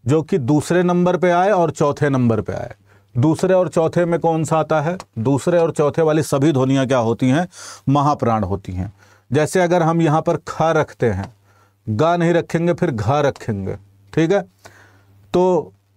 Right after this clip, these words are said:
ये क्या होगा, खा भी होगा और घा भी होगा महाप्राण। फिर अगर यहाँ दिया गया धा, तो धा भी क्या होगा हमारा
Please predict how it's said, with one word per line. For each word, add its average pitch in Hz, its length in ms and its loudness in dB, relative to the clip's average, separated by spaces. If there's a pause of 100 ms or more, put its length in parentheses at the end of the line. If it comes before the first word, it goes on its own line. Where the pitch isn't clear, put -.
(120)
ये 156 200 2
क्या 180 160 2
होगा, 170 340 0 (520)
खा 170 280 0
भी 180 140 2
होगा 190 320 2
और 208 120 2
घा 139 280 0
भी 139 120 0
होगा 117 300 2
महाप्राण। 101 560 -2 (200)
फिर 196 240 2 (680)
अगर 196 400 2 (1120)
यहाँ 151 340 2
दिया 180 220 2
गया 180 220 2
धा, 117 460 0 (500)
तो 160 100 2
धा 131 320 0
भी 180 200 2
क्या 196 140 2
होगा 180 320 2
हमारा 131 400 0